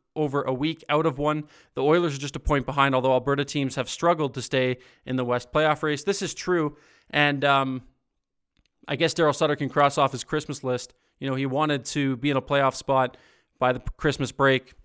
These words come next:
We're here. They're in a playoff spot. He got what he wanted. Um, and the, uh, the Edmonton Oilers will, um, will not be at this point right now. But that could change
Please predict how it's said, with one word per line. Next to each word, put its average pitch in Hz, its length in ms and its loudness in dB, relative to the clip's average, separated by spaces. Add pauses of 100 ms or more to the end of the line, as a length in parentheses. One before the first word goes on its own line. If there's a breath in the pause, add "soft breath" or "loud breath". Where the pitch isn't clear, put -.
(520)
We're 160 160 -8
here. 151 440 0 (320)
They're 127 120 -2
in 135 60 2
a 131 60 -2
playoff 143 340 2
spot. 135 480 0 (440)
He 131 120 -8
got 131 200 2
what 127 100 0
he 131 60 2
wanted. 120 440 -4 (360)
Um, 120 380 -2
and 127 180 -4
the, 123 260 -2
uh, 120 280 -2 (180)
the 123 240 -8
Edmonton 127 400 -4
Oilers 127 480 -4
will, 120 420 -4
um, 120 360 -4 (520)
will 131 140 -2
not 147 240 4
be 127 220 -4
at 123 140 -6
this 123 160 -8
point 123 360 -6
right 123 160 -6
now. 117 280 -6
But 185 340 0
that 127 180 -6
could 139 140 -10
change 147 520 -8